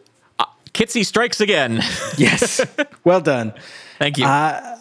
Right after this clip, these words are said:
Speaker 2: another thing that I'm gonna include in the, the show notes is the music video for this track.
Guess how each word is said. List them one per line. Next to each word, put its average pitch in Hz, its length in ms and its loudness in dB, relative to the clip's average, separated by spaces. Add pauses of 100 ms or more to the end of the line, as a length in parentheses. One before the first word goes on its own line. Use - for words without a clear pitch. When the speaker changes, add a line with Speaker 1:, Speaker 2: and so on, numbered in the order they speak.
(100)
Speaker 2:
another 196 360 2
thing 202 160 0
that 185 100 2
I'm 180 80 2
gonna 170 160 2
include 160 320 2
in 147 120 0
the, 135 160 0
the 127 100 -2
show 139 200 2
notes 127 280 -2
is 131 380 0
the 120 340 2
music 135 340 0
video 147 340 2
for 151 300 0
this 156 340 -2
track. - 480 -2